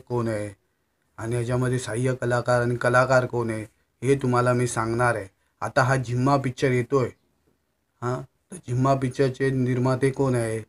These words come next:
अमय खोपकर. अमय खोपकर यांचे तुम्ही भरपूर पिक्चर बघितले असतील. हे हेमंत ढोमे यांनी दिग्दर्शन केलेलं आहे. आणि हा पिक्चर आता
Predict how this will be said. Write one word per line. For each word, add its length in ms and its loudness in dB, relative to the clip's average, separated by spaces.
अमय 360 2
खोपकर. 440 -4
अमय 380 2
खोपकर 440 0
यांचे 280 -2
तुम्ही 220 2
भरपूर 360 -2
पिक्चर 320 -4
बघितले 460 -2
असतील. 300 -6
हे 140 0
हेमंत 400 2
ढोमे 260 0
यांनी 460 2
दिग्दर्शन 540 0
केलेलं 340 -2
आहे. 180 -6
आणि 180 -2
हा 200 2
पिक्चर 420 0
आता 540 4